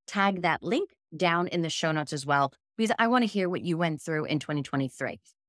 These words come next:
I'm going to be releasing an episode now come twenty twenty-four that's gonna be talking about my goals and what I expect to see within market and interest rates and all of those economic projections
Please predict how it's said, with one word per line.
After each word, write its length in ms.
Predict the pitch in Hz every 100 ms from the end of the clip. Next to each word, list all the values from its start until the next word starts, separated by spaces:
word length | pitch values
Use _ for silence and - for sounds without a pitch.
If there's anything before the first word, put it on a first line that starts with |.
| _
I'm 220 | 180 196 202
going 220 | 214 220
to 40 |
be 100 | 208
releasing 440 | 196 208 208 - 190
an 80 | -
episode 420 | 240 262 - 240
now 220 | 220 220 226
come 260 | - 214
twenty 260 | 208 214 202
twenty-four 560 | - 180 - 240 240
that's 180 | 214 180
gonna 120 | 185
be 60 | 175
talking 280 | 180 170 170
about 200 | 147 147
my 100 | 143
goals 640 | 135 131 214 233 330 - _ _ -
and 100 | 180
what 120 | 170
I 140 | 180
expect 340 | 190 - 190 -
to 80 |
see 360 | 170 - 233 254
within 320 | 220 175 151
market 480 | 170 247 240 240 226 _ _ _ -
and 420 | 180 175 165 160
interest 380 | 214 277 254 240
rates 260 | 240 233 -
and 100 | 170 _ -
all 260 | 220 254
of 120 | 247 214
those 140 | 202
economic 460 | 185 175 170 165 -
projections 680 | 156 151 147 - 151 143